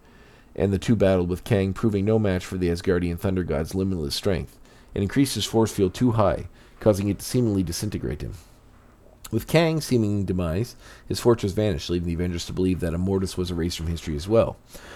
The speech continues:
However, this was revealed to be a ruse on Immortus's part. This version of Kang survived as well, using his mind transmitter to swap to a newly cloned body in the fortieth century. This entire event was witnessed by the Prime Kang,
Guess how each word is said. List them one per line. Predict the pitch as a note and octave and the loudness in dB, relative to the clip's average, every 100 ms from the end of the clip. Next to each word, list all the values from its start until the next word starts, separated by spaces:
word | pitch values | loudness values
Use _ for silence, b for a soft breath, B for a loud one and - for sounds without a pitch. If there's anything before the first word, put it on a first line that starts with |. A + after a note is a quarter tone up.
| B - | B 0
However, | A2 | 6
this | C#3+ - | 6 4
was | A#2 | -2
revealed | G#2+ G2+ F#2+ | 2 2 2
to | F2+ | 0
be | F2 D2+ | -2 -2
a | |
ruse | G2 A2+ F#2+ | 2 2 2
on | F2+ E2 | 0 -2
Immortus's | E2+ E2+ - - | -2 -4 -6 -10
part. | - E2 - - - B B B - | 2 2 2 -8 -20 B B B 0
This | D3+ | 2
version | C#3+ C#3 A#2+ | 6 6 6
of | G2 | 0
Kang | - G2+ F#2+ | 2 2 2
survived | F#2+ F#2 C3+ A2+ | 0 2 4 4
as | F#2 A#2+ | 0 0
well, | E3+ F#2+ | 2 2
using | F2+ F#2 F#2+ | 2 0 0
his | E2+ | -2
mind | F#2 G#2 G#2+ G#2 F#2+ | 0 0 2 0 0
transmitter | G2 F#2+ F2+ D#2+ | -2 -2 -4 -4
to | D#2+ | -4
swap | D#2+ - G2 E2 | -6 0 0 2
to | F#2 | -2
a | F2 | 0
newly | F2+ F2 E2+ | 0 0 -2
cloned | - E2+ E2+ | -2 -4 -2
body | F2+ D2+ B1+ | -2 -2 -4
in | D#2 | -6
the | D2+ | -6
fortieth | - B1+ - | -6 -8 -6
century. | E2+ E2 - - - B B B B | -6 -6 -8 -12 -14 B B B B
This | - F#2 | -8 -4
entire | F2 G#2+ A#2+ | 0 6 6
event | A2 G#2+ | 6 2
was | F2+ F#2 | 0 0
witnessed | G#2 D2+ E2+ - | -2 0 -6 -4
by | E2 | -4
the | D#2 | -2
Prime | D#2 - F#2+ F2+ | -4 -2 0 0
Kang, | - G2+ A#1 | -2 -2 -2